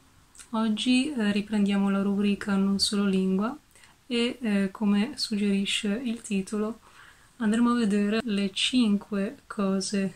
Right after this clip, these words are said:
da non dire mai ad un persiano. Si tratta di affermazioni,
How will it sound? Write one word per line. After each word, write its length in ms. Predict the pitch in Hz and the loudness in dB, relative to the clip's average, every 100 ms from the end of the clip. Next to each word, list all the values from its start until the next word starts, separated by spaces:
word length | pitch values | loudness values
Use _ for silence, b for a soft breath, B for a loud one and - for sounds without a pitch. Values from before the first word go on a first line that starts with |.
| - | -6
da 180 | 208 208 | -4 0
non 180 | 214 | 0
dire 300 | 214 196 202 | 0 0 0
mai 460 | 190 190 190 190 185 _ - | 0 2 2 0 -2 _ -8
ad 140 | 202 190 | -2 0
un 200 | 190 185 | 0 -2
persiano. 720 | 196 - - 190 190 196 180 _ _ _ _ - | -8 -6 -4 -2 0 0 -2 _ _ _ _ -8
Si 140 | 262 | -2
tratta 280 | 294 320 262 | 0 0 0
di 80 | 220 | -2
affermazioni, 1400 | 214 214 208 202 - - 208 208 202 202 196 196 214 | -2 0 2 2 0 -2 0 2 2 2 2 2 0